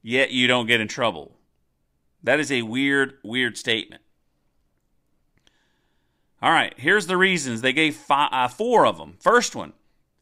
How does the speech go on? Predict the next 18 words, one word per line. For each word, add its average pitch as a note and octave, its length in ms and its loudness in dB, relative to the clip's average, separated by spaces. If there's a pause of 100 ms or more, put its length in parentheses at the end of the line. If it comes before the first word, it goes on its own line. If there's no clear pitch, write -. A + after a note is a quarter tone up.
(120)
his D#3 260 -6
teammates G3 800 0
encouraged G3+ 880 -6
him C3+ 360 -6
to G3 120 -2
leave B3 480 -2
isolation D#3 1000 -2 (460)
and C3 200 -4
return D3 400 0
to D3 60 0
the D3+ 100 -2
field D3+ 580 -4 (500)
for B2+ 460 -4
a A#2+ 160 -6
pitcher B2 580 -6
after G#2+ 320 -8
the A#2 100 -8
game. F#3 360 -6